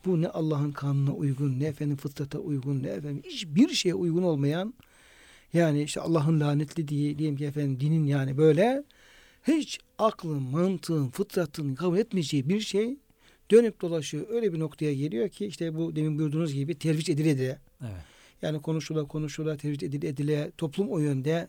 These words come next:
Speaker 1: diyelim ki onun çok sebepleri vardır.
Speaker 2: Evet.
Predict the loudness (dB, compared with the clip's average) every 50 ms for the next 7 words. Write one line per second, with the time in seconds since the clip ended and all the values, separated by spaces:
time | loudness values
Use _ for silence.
0 | -12 _ _ -20 -20 -20 _ -2 -2 0 0 0 -2 -4 -4 -4 -4 -4 -4 -6
1 | _ _ _ _ _ -10 -8 -4 -2 -2 -2 0 -2 -2 -2 -2 -2 0 0 0
2 | 0 -2 -4 -6 -8 -12 -16 -16 -16 -18 -20 _ _ _ -16 -14 -14